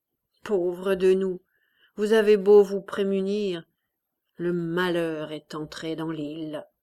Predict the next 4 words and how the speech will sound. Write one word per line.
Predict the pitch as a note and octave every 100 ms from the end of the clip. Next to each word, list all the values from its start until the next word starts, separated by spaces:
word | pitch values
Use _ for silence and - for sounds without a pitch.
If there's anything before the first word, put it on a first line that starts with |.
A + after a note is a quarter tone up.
| _ _ _ _ _ _ _ _ _ _ _ _ _ _ _ _ _ _ _ _ _ _
Josse, | A3 G#3+ C#4 D#4+ D#4+ - _
à |
l'écart, | A#3 G3 F#3 A#3+ A#3+ B3 B3 -
songeait. | - - F#3 E3 D3+ -